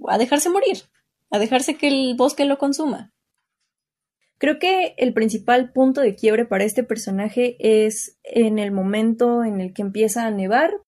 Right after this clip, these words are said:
Speaker 2: y él simple y sencillamente se rinde y le dice a su hermano que tienen que aceptar que están perdidos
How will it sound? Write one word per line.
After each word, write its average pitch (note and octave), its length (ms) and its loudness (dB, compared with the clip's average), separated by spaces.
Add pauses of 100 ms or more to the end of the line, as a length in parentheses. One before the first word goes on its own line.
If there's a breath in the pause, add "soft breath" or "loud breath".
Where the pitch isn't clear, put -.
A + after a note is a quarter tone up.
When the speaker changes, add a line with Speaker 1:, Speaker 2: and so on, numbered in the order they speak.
(280)
Speaker 2:
y A#3+ 260 2
él B3+ 260 4
simple B3 380 0
y B3+ 40 2
sencillamente A#3 460 2
se A3 180 0
rinde C4 580 0
y G#3+ 340 -2
le G3+ 160 -2
dice A3 240 -2
a A#3 40 0
su A#3 100 -4
hermano A#3 480 0
que G3+ 100 -4
tienen A3 360 2
que A3 80 0
aceptar G#3+ 380 -2
que A3+ 60 -6
están A3 220 2
perdidos C4 580 2